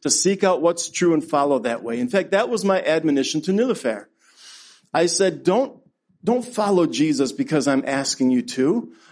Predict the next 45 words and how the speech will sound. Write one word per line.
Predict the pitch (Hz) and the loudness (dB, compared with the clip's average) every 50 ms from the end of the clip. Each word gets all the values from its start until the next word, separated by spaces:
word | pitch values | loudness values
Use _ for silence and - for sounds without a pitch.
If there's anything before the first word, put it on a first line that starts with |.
| - - | -10 -4
I | - | -2
said, | 185 - - 202 185 - | 0 0 0 0 0 0
"I'm | - 214 254 | 0 0 0
presenting | 247 - - 240 180 - 190 208 254 240 - 208 170 139 | 0 0 0 0 2 2 2 2 2 2 2 0 0 2
this. | 110 143 151 170 165 - | 2 2 0 0 0 0
If | - 202 196 208 | 0 0 2 2
it's | 208 202 - - | 0 0 -2 -8
true, | - - - - 226 247 240 233 226 | -8 -8 -4 0 0 2 2 2 0
follow | 220 - - 165 156 175 180 147 123 113 | -2 -2 -4 -4 -2 0 0 2 2 2
it. | 101 - - - - - _ _ - - - - | 0 -2 -4 -16 -20 -20 _ _ -20 -20 -10 -2
If | - 139 - - | -2 -2 -2 0
you | 180 220 | -2 -2
believe | 196 185 208 202 185 196 214 220 196 160 | 2 0 0 0 0 -2 -2 -2 2 2
that | 190 180 | 2 2
another | 165 156 156 175 180 202 190 | 4 4 2 4 4 2 2
way | 190 196 190 | 4 4 2
is | 190 175 - - | 2 0 -2 -8
true, | - - - 208 208 | -10 -6 -4 -4 -4
follow | 196 - - 170 170 175 175 156 | -4 -2 -2 0 2 2 2 2
that." | 135 135 113 - - | 0 0 -2 -2 -4
You | 151 196 | -6 -4
have | 190 175 196 180 - | -2 -2 -2 -4 -4
to | - 135 | -8 -16
follow | - - - 165 170 170 160 151 | -12 -6 -2 0 0 2 2 2
what | 139 139 - 143 | 2 0 -2 -2
you | 147 175 | -6 -6
believe | 147 127 151 151 160 160 143 | -2 0 2 2 2 2 2
in | 147 139 | 0 0
your | 139 135 | 0 0
heart | 120 - 139 135 131 - | 0 0 -2 -2 -2 -4
to | 120 | -10
be | 113 120 120 | -6 -6 -6
true. | 120 - - 123 135 127 131 113 - - _ _ _ _ _ _ _ _ _ _ _ _ - | -6 -6 -6 -4 -4 -2 -4 -6 -8 -12 _ _ _ _ _ _ _ _ _ _ _ _ 0
That | 190 190 | 2 2
doesn't | 226 202 175 185 | 2 2 2 0
change | 135 - - 185 208 269 294 269 - - | 0 2 2 2 4 4 2 0 -2 0
truth, | - 233 180 139 - - | 2 2 2 2 0 -2
by | 143 120 113 | -2 -2 0
the | 113 117 | 0 0
way. | 107 104 98 95 110 | 0 0 -2 -2 -4
It | 131 165 | -2 0
doesn't | 196 196 190 165 - | 0 2 2 0 0
change | - - 156 165 214 269 247 | 0 0 0 2 2 2 2
what's | 214 165 120 - - - | 2 0 -2 -2 -8 -12
true, | - - - - 123 113 120 147 214 220 | -12 -10 -4 0 0 2 2 0 -2 -6